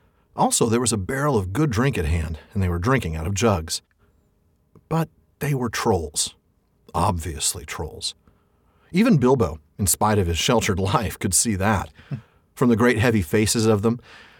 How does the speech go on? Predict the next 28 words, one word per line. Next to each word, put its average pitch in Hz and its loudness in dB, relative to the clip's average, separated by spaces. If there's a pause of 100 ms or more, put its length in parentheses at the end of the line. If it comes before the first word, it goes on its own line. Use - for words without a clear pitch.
and 131 0
their 131 4
size, 90 0 (340)
and 131 0
the 143 2
shape - 0
of 151 -2
their 107 2
legs, 104 -4 (460)
not 202 0
to 160 4
mention 135 2
their 87 2
language, 95 0
which 110 -6
was 90 -4 (120)
not 110 2
drawing 127 0
room 123 0
fashion 120 -2
at 127 -4
all, 120 2
at 110 0
all. 85 -4 (1000)
"Mutton 147 4
yesterday, 87 2 (500)
mutton 143 4
today, 120 4